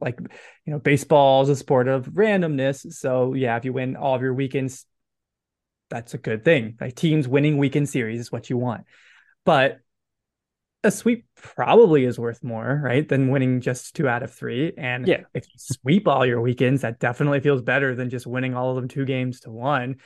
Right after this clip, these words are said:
Speaker 1: So, like, how important is it to sweep? How, like, what, what does that mean in terms of how good a team is? And I wanna spend a little bit more time thinking about that, as well as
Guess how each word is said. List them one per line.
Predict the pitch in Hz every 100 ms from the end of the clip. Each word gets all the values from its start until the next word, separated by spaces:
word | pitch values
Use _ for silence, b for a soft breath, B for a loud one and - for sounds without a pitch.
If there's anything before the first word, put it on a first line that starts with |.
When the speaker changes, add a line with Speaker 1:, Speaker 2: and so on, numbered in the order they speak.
| b b b
Speaker 1:
So, | - 139
like, | 135
how | - 185 208 214
important | 185 165 202 185 135 -
is | 135 123
it | 120 - -
to | - 127 117 113
sweep? | - - 113 110 -
How, | 139 135
like, | 139 127
what, | 151 151
what | 160 160
does | 165
that | 151 139
mean | 127 135
in | 120
terms | - 123 117 117
of | 120 - b b b
how | - 131
good | 127 117
a |
team | 113 - 117 151
is? | - 127 -
And | - 127 123
I | 151
wanna | 196
spend | 185 196
a |
little | 185 156
bit |
more | 143
time | 135 131 120
thinking | 123 127
about | 127
that, | 127 123
as | 120
well | 156 165
as | 151